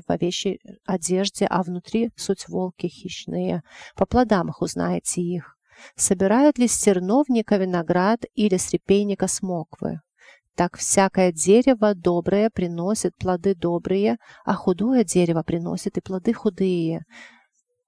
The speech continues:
Не может дерево доброе приносить плоды худые, ни дерево худое приносить благие. Всякое дерево, не приносящее плода доброго, срубают и бросают в огонь.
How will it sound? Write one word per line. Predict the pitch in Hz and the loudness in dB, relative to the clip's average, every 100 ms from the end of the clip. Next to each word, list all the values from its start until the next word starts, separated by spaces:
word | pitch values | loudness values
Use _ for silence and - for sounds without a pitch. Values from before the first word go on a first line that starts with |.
| _ | _
Не | 190 196 | -6 -2
может | 196 190 220 196 | -2 0 0 0
дерево | 165 208 202 185 | 2 4 4 0
доброе | 196 196 190 185 | 0 0 0 0
приносить | 185 185 180 196 - | 0 -2 0 -2 0
плоды | 185 175 202 | -2 -2 -4
худые, | - 175 160 202 196 170 156 - _ _ - | -4 -4 0 0 0 -2 -4 -10 _ _ -10
ни | 180 185 | -4 -4
дерево | 175 196 208 185 180 | 0 0 2 0 -2
худое | - 175 196 196 | -4 0 0 0
приносить | 185 175 175 - - 185 - - - | 0 -2 -2 -2 -2 -2 -2 -10 -10
благие. | 180 175 160 196 185 175 160 165 _ _ - _ _ _ _ _ _ _ _ | -6 -6 -2 0 0 0 -2 -6 _ _ -20 _ _ _ _ _ _ _ _
Всякое | - - 214 220 196 | -4 0 2 4 4
дерево, | 175 202 190 | 6 4 4
не | 190 | 0
приносящее | 185 180 - 202 226 - 196 | -2 -4 -2 -2 -2 -4 -4
плода | - 190 196 | -2 -2 -2
доброго, | 190 185 185 190 180 180 | -2 -2 -2 -2 -2 -4
срубают | - 190 165 180 196 196 | -6 -8 -4 -2 0 -2
и | |
бросают | 175 180 - 190 - | -2 -4 -2 -2 -2
в | 190 | -4
огонь. | 185 196 190 170 | -2 -2 -2 -4